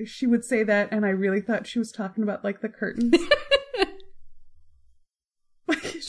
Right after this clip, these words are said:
Speaker 1: "Are the shades of Pemberley
Speaker 2: Yeah.
Speaker 1: to be such polluted?" And I'm like, "What, is she gonna, like, dirty the curtains?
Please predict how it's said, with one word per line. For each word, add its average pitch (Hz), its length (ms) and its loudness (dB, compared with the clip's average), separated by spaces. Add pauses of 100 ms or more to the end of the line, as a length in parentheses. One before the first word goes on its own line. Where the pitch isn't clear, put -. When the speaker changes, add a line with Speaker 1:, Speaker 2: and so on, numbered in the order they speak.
(340)
Speaker 1:
"Are 220 100 4
the 269 80 8
shades 294 480 2
of - 160 0
Pemberley 233 420 6
Speaker 2:
Yeah. 214 80 2
Speaker 1:
to 214 80 2
be 277 140 0
such - 460 -6
polluted?" 311 500 0 (320)
And 262 120 6
I'm 262 100 6
like, 240 180 4 (600)
"What, 226 100 2
is 233 60 -2
she - 100 -4
gonna, 233 160 4
like, 202 220 0
dirty 233 280 6
the 240 120 4
curtains? 294 840 2